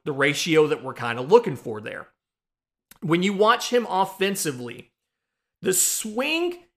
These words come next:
isn't always ideal. The bat path, the plane, isn't always exactly where you want it optimally,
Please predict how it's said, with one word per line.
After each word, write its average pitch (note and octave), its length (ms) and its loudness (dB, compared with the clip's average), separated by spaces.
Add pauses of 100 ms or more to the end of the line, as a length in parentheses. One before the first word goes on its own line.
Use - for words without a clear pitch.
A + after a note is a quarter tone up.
(240)
isn't A3 360 6
always E3+ 460 6
ideal. B2+ 560 -2
The A#2+ 120 -10
bat E3+ 360 4
path, G3 520 4
the C#3 100 -4
plane, F3 720 -4 (380)
isn't F#3 360 6
always F3 500 4
exactly D3 600 4
where D3 220 2
you C#3+ 180 -2
want C#3 260 0
it C#3+ 120 -4 (480)
optimally, A#3+ 760 4